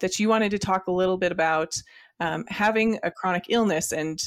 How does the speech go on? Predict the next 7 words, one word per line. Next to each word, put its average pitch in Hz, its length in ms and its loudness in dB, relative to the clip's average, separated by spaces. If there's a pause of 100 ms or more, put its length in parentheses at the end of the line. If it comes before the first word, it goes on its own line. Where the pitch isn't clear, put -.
(100)
and 156 140 -4
how 180 220 0
you 175 220 0
as 160 100 -2
a - 20 -2
sportswoman, 175 720 -4 (440)
um, - 480 -6